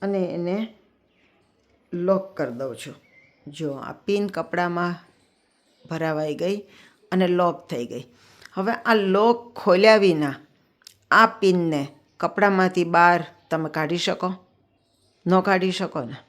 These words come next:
હું કાઢી દઉં. જાદુ. જુઓ.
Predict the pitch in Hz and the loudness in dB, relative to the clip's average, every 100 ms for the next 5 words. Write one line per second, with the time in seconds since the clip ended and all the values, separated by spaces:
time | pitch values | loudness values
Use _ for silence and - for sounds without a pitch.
0 | _ _ _ _ 160 175 160 123 113 113 | _ _ _ _ -4 0 0 -2 -8 -12
1 | - _ _ _ _ _ - 117 196 170 | -14 _ _ _ _ _ -16 -4 0 0
2 | 147 117 _ _ _ _ _ _ _ - | -2 -10 _ _ _ _ _ _ _ -20
3 | 143 143 113 | -16 -12 -12